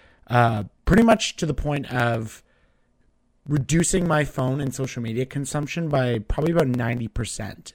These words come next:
Um, so I was really away, but I'm feeling better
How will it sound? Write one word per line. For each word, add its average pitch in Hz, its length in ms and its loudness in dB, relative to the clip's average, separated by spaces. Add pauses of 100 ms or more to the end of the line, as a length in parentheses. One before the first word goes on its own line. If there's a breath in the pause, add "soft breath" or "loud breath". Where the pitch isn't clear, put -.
(120)
Um, 90 420 -10
so 110 220 -4
I 120 120 2
was 131 180 2
really 127 240 2
away, 80 320 -6
but 117 100 -2
I'm 117 80 -4
feeling 160 320 0
better 131 400 6